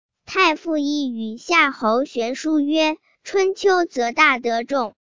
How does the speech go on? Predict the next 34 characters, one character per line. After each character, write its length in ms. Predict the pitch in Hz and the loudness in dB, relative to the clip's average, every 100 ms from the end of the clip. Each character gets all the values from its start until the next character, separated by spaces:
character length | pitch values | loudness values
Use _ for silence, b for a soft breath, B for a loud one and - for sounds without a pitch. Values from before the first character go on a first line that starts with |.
| _ _ _ | _ _ _
昔 360 | - - 392 403 | -20 2 4 6
武 220 | 302 233 | 4 -2
皇 360 | - 220 226 277 | -2 -2 -2 0
帝 320 | 311 262 - | 0 0 -4
在 280 | - 302 262 | -2 0 2
入 240 | 262 269 | 0 -2
汉 320 | 262 339 254 226 | 0 0 0 0
中， 280 | 269 269 - _ _ | -2 -2 -6 _ _
己 240 | 233 226 | -6 -6
至 260 | 233 311 269 | -4 -4 0
大 300 | 320 302 254 | 2 4 2
败， 340 | 269 247 196 _ _ _ | 0 0 -2 _ _ _
君 280 | 349 381 415 | 0 2 0
所 240 | 269 202 | -2 -2
知 280 | - 311 311 | -4 -4 -2
也。 320 | 262 208 160 _ _ _ _ - | -2 -2 -6 _ _ _ _ -2
今 280 | 381 427 | 4 4
新 320 | 427 415 403 453 | 4 2 2 2
事 240 | 330 294 | -2 -4
至 300 | 247 330 294 | -4 -6 -6
险， 340 | - 214 175 - _ _ | -4 -4 -4 -10 _ _
孰 320 | - 254 285 | -10 -4 0
以 240 | 311 262 | 0 -2
先 340 | 226 311 320 359 | -4 -2 -2 -2
惧？ 320 | 330 277 214 _ _ - | -4 -4 -4 _ _ -4
若 280 | 311 330 | 2 2
进 360 | 269 302 302 247 | 2 -2 -2 -2
不 200 | 233 254 | -6 -6
获 240 | - 294 | -2 0
战， 320 | 262 285 240 - _ _ - | 0 -2 -2 -4 _ _ -6
退 240 | 415 339 | 0 2
见 300 | 277 294 269 | 2 0 2
夭 320 | 269 320 339 | 2 2 2
绝， 340 | 330 226 233 | 0 -2 -2